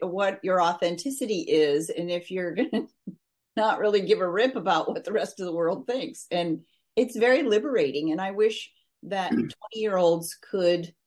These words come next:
Speaker 1: be able to do that way before they come to that last phase of their life,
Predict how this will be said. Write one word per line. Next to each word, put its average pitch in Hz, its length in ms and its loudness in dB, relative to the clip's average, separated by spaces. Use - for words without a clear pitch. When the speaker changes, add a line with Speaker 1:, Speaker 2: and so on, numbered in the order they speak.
Speaker 1:
be 196 200 2
able 196 180 0
to 208 120 -2
do 208 300 0
that 151 460 -2
way 240 500 4
before 202 600 0
they 175 160 -2
come 175 260 -8
to 170 140 -10
that 156 260 -2
last 147 320 -4
phase 156 320 0
of 151 80 -10
their 139 180 -4
life, 143 400 -2